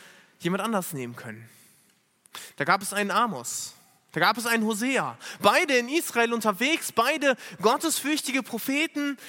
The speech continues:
die das Wort Gottes in ganzer Klarheit weitergegeben haben, so lesen wir es in der Bibel.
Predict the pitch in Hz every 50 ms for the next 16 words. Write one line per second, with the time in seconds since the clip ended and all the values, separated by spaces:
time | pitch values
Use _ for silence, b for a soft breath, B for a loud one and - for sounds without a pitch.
0 | B B B B B B _ 185 202 226 226 226 190 226 226 170 180 180 226 262
1 | 294 311 - - 254 269 285 - 254 208 240 240 220 208 240 285 339 - - 262
2 | 247 240 - 240 254 269 294 311 285 254 220 185 175 202 254 294 311 - - 262
3 | 226 226 190 220 226 233 226 220 214 233 240 247 233 208 202 208 202 226 247 269
4 | 262 240 220 196 214 202 - 196 208 196 190 175 196 196 185 143 123 113 113